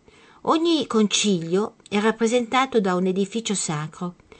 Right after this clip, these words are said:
ed è illustrato con l'aiuto di una pergamena su cui è scritta la decisione presa in quel momento per stabilire l'umanità e la divinità di Gesù Cristo.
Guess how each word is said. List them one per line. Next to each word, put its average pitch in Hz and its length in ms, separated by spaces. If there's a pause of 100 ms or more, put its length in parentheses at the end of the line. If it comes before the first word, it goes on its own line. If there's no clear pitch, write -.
(200)
ed 233 200
è 285 60
illustrato 226 720
con 175 180
l'aiuto 190 480
di 170 80
una 170 180
pergamena 180 720 (260)
su - 220
cui 208 280
è 208 40
scritta 226 460
la 180 120
decisione 202 640
presa 190 300
in 170 80
quel 170 160
momento 196 480
per 226 140
stabilire 208 640
l'umanità 214 720 (420)
e 180 120
la 185 120
divinità 226 720 (400)
di 190 120
Gesù 226 280
Cristo. - 520